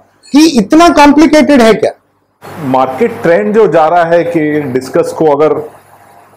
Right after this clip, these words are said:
Speaker 2: एक business gimmick है कि अगर discuss को expensive बेचना है, तो यहाँ तक ये मेरा, मेरा, अ, opinion है कि अगर discuss को महंगा बेचना है तो उसको complicated कर दो। Complication always costs money।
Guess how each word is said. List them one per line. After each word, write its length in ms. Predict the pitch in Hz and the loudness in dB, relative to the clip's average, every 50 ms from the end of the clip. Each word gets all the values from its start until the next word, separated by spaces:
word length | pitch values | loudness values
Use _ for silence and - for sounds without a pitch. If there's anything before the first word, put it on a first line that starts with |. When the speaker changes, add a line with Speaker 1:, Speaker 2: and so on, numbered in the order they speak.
| _ - 170 | _ -4 -2
Speaker 2:
एक 120 | 160 139 | -2 0
business 320 | 156 151 147 180 202 175 | -2 -2 0 0 0 0
gimmick 300 | 143 160 156 156 147 151 | 0 -2 -2 -2 -4 -2
है 120 | 143 131 127 | -2 -2 0
कि 100 | 127 139 | 0 0
अगर 200 | 131 127 143 135 | 0 0 0 -2
discuss 380 | 135 135 - - 180 170 165 - | -2 -4 -4 -2 -2 -2 -2 0
को 80 | 170 | -2
expensive 440 | 139 - - - 156 156 151 175 175 | -2 -2 -2 -4 -4 -4 -2 -4 -4
बेचना 460 | 143 131 127 127 - - 139 139 139 | -2 -2 -4 -4 -2 -4 -4 -4 -4
है, 420 | 123 113 127 151 127 101 95 - _ _ _ _ _ _ _ _ _ _ _ _ _ - | -4 -2 -2 -4 -4 -4 -8 -12 _ _ _ _ _ _ _ _ _ _ _ _ _ -8
तो 140 | 123 127 123 _ 113 | -8 -8 -10 _ -6
यहाँ 180 | 113 120 123 | -4 -4 -4
तक 240 | 127 - 147 - - - | -2 -4 -6 -6 -8 -8
ये 160 | 120 113 135 139 | -4 -2 -2 0
मेरा, 340 | 131 127 135 147 156 135 - | 0 0 0 0 0 -2 -2
मेरा, 220 | 110 113 120 135 135 | -2 -2 -2 0 0
अ, 140 | 131 131 110 107 101 98 98 98 101 107 110 107 107 104 104 104 - - - _ _ _ _ - 160 | -2 -2 -4 -8 -14 -14 -10 -10 -8 -8 -8 -8 -10 -10 -10 -14 -16 -16 -20 _ _ _ _ -4 -4
opinion 360 | 147 160 156 143 139 127 113 | -2 -2 -2 -2 -2 -2 -2
है 80 | 104 147 | -4 -6
कि 440 | 196 - _ _ _ _ _ - | -8 -8 _ _ _ _ _ -4
अगर 120 | 139 147 143 | -2 0 0
discuss 320 | 143 139 - - 190 165 | -2 -2 -4 -2 -4 -2
को 100 | - 220 | -2 -2
महंगा 300 | 160 143 143 147 160 175 | -2 -2 -2 0 0 -2
बेचना 360 | 175 165 160 151 - 165 165 | 0 0 -2 -2 -2 -4 -2
है 180 | 160 151 156 151 | -2 0 0 0
तो 100 | 151 156 | 0 -2
उसको 200 | 143 - - 151 | -2 -2 -2 -4
complicated 600 | - 143 127 120 123 123 117 123 120 110 120 110 | -2 -2 -4 -4 -4 -6 -6 -4 -4 -4 -6 -6
कर 160 | - - 101 | -6 -6 -8
दो। 160 | 98 - - - _ _ _ _ _ _ _ _ _ _ _ _ - 139 | -8 -8 -16 -20 _ _ _ _ _ _ _ _ _ _ _ _ -6 -6
Complication 480 | 135 135 147 151 139 151 143 151 151 139 | -4 -2 -2 -2 -2 -2 -2 -2 -2 -2
always 260 | 131 131 131 135 135 | -2 -2 0 -2 -2
costs 500 | 131 - - 127 117 - - - - 135 | -2 -2 -4 -4 -4 -4 -6 -8 -6 -4
money। 180 | 127 123 104 92 | -4 -4 -6 -8